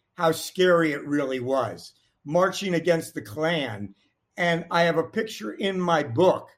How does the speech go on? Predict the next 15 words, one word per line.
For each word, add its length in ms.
which 160
I'd 120
like 220
to 80
imper-, 540
encourage 640
people 320
to 80
get 460
if 120
they 120
go 140
to 80
my 180
website, 760